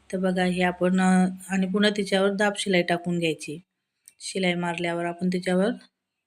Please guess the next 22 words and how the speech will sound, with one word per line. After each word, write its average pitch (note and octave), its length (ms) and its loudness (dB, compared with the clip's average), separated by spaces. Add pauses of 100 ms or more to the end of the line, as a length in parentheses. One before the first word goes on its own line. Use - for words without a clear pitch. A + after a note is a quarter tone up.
(560)
अशी G3 160 -4
दाब G3 240 0
शिलाई F#3 260 -2
टाकून F#3+ 320 -6
घ्यायची F#3 520 -2 (540)
आणि F3+ 200 -2
आतमध्ये G3 580 0 (100)
फोल्ड F#3 280 0
करून G3+ 280 2
पुन्हा A3 400 2
आपण A#3+ 260 0
हे G3+ 200 0
दाब G3 240 0
शिलाई F3+ 260 0
टाकायची. E3+ 640 -6 (460)
वरच्या F#3 340 -4
साईडने F3+ 460 -2
किनारे F3+ 480 2 (1000)
ही F3+ 80 -6
दाब F3 220 -4
शिलाई F3+ 260 -2
टाकायची E3 680 -4